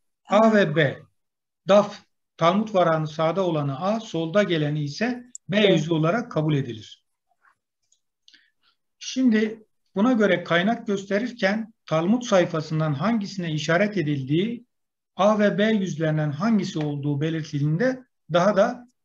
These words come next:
Speaker 2: kolaylaşır. Şimdi, e, burada
Speaker 1: Bir şey sorabilir miyim
Speaker 2: Ha,
Speaker 1: hocam?
Speaker 2: buyurun.
Speaker 1: O zaman sayfa sayısı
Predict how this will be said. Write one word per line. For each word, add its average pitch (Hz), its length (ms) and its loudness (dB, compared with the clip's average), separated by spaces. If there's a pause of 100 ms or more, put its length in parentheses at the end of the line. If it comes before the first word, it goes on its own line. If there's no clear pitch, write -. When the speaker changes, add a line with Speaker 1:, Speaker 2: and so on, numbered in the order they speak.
(100)
Speaker 2:
kolaylaşır. 170 1000 -4 (1400)
Şimdi, 220 680 0 (1500)
e, 180 400 4 (1160)
burada 214 500 0 (1300)
Speaker 1:
Bir 277 40 -8
şey 285 200 -2
sorabilir 262 460 -2
miyim 226 120 -2
Speaker 2:
Ha, 190 140 2
Speaker 1:
hocam? 175 220 2
Speaker 2:
buyurun. - 240 -10 (180)
Speaker 1:
O 233 100 0
zaman 262 220 6
sayfa 269 360 2
sayısı 269 720 0